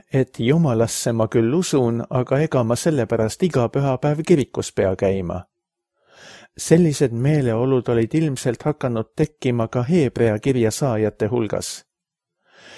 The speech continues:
Senini on kirjutaja piirdunud üldiste üleskutsetega, mis aga olid kaudselt seotud sellesama probleemiga.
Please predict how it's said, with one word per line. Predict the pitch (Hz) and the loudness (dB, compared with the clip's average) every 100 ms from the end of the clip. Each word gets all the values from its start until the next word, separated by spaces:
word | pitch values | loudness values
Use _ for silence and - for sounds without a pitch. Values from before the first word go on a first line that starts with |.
| - - | -20 -12
Senini | - 156 165 143 120 | 0 2 4 2 0
on | 117 117 - | 0 -2 -2
kirjutaja | 160 147 127 123 117 | 0 0 0 -2 -2
piirdunud | 117 151 135 113 123 113 107 | 0 0 0 0 -2 -2 -2
üldiste | 160 175 139 127 - 120 | 0 0 -2 -4 0 0
üleskutsetega, | 147 135 - 139 - 131 - 120 127 113 113 - | 0 -2 -2 -2 0 -4 -2 -2 0 -2 -4 -8
mis | 127 151 - | -4 -4 -2
aga | 127 110 110 | -2 0 0
olid | 113 104 - | 0 -2 -2
kaudselt | 156 139 - 131 113 | -2 -2 -2 -4 -4
seotud | - 151 123 - 131 - | 0 0 0 -2 -4 -4
sellesama | - 127 110 104 160 156 | -6 -2 -2 -2 -2 -2
probleemiga. | 135 151 160 151 107 90 90 | -2 -4 0 0 -2 -4 -6